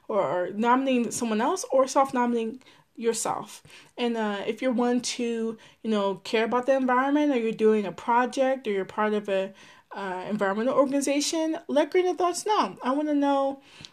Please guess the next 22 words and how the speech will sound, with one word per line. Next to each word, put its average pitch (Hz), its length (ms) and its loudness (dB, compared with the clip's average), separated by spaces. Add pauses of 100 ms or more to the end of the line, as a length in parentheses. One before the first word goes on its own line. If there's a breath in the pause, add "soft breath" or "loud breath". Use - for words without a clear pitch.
(120 loud breath)
uh, 226 320 0
what, 220 540 2 (200)
uh, 220 480 -4
people 277 280 -2
have 247 140 2
to 247 80 -12
say, 269 260 4
what 226 200 0
you 226 200 -2
have 262 200 -6
to 262 100 -4
say, 277 540 -2 (840)
wonderful 240 440 0
listeners, 320 600 4 (440 loud breath)
and, 262 440 2
um, 254 300 2
just 285 200 -4
talk 330 220 4
about 339 240 0
yourself, 339 480 2 (200)
and 302 400 0
maybe, 294 480 2